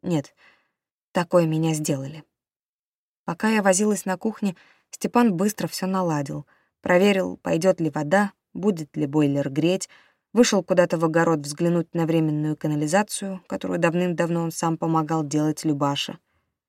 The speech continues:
Я так до сих пор и не знала — что связывало Степана с моей Любашей, но она ему доверяла и просила, чтобы я тоже не боялась его.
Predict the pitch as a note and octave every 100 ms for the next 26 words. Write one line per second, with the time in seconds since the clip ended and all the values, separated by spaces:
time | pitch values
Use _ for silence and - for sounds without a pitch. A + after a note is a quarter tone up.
0 | _ _ _ G#3 G#3 _ G3 E3 E3+ E3+
1 | - F#3 F#3 F#3 E3+ F#3 D#3+ C#3+ C#3 _
2 | _ _ - G3+ G3 - F#3 F3+ E3+ D#3+
3 | D#3 - D#3+ E3 F3 E3+ - E3 D#3+ D#3+
4 | D#3 D#3+ E3 - E3+ - _ _ _ _
5 | _ - G3 G#3+ B3 A3 F#3 F3+ F3+ D#3
6 | D3 D3+ D3 _ _ _ - E3+ E3 -
7 | G#3+ G3 - D#3 D3 D3 - F3+ F#3+ F#3+
8 | F3 D#3 D3+ C#3 C3+ C#3 - - -